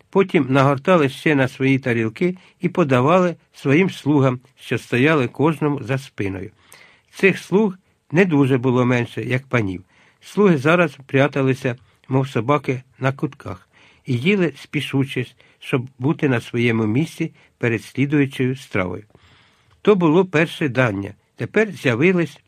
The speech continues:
нові полумиски з печеним та смаженим м'ясом. Йшло так, як першого разу. При цьому пили пани пиво. Це м'ясиво було так солене і перчене,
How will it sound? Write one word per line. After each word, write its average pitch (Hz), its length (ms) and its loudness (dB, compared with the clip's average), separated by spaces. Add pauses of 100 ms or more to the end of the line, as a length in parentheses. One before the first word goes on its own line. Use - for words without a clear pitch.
нові 127 380 2
полумиски 135 720 -2
з - 80 -16
печеним 147 580 -4
та 110 160 -10
смаженим 135 580 -2
м'ясом. 98 460 -4 (720)
Йшло 170 320 0
так, 180 280 2 (140)
як 131 220 -2
першого 180 460 2
разу. 104 340 -2 (180)
При 117 160 -4
цьому 196 280 0
пили 165 380 2
пани 151 440 -2
пиво. 110 340 -2 (520)
Це 170 220 2
м'ясиво 151 580 2
було 143 280 2
так 160 360 -2
солене 156 520 0
і 131 200 -10
перчене, 131 580 -4